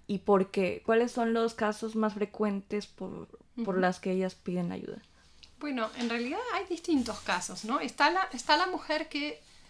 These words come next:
Speaker 2: como les contaba antes, que está encerrada, aislada, y que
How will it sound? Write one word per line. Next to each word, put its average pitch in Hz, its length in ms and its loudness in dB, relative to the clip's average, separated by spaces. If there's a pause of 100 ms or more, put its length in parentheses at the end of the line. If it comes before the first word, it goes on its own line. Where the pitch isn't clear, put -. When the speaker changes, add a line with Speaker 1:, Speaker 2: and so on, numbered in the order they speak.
(160)
Speaker 2:
como 262 220 -2
les 240 140 -4
contaba 247 520 0
antes, 262 260 -6
que - 140 -10
está 226 300 -4
encerrada, 240 840 0 (300)
aislada, 226 720 4
y 214 100 -8
que 220 320 -2